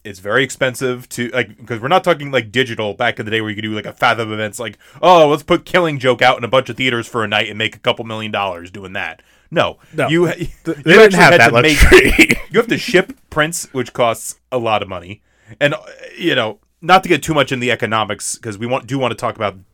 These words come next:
Speaker 1: the actual meat and potatoes of
Speaker 2: Yeah,
Speaker 1: this thing,
Speaker 2: yeah, yeah.
Speaker 1: but I think it's important to sort of lay that, lay that in, that this was,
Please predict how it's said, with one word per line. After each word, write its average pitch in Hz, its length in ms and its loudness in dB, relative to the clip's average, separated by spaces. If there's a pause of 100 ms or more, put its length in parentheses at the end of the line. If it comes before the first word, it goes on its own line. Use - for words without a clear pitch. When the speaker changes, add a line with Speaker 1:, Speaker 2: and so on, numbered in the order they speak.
Speaker 1:
the - 140 -10
actual 101 540 -8
meat 120 140 -12
and 101 100 -20
potatoes 101 340 -6
of 143 80 6
Speaker 2:
Yeah, 110 120 6
Speaker 1:
this 90 80 -2
thing, 95 80 -6
Speaker 2:
yeah, 92 100 -8
yeah. 90 60 -14
Speaker 1:
but 98 200 -10 (720)
I 131 40 2
think 147 120 2
it's 139 120 -2
important 120 400 -2
to 101 300 -6 (120)
sort 117 220 -10
of 107 80 -6
lay 104 300 -2
that, 98 300 -6
lay 120 140 -2
that 107 180 -2
in, 131 180 -2
that 107 240 -4
this 175 200 -6
was, 185 240 -6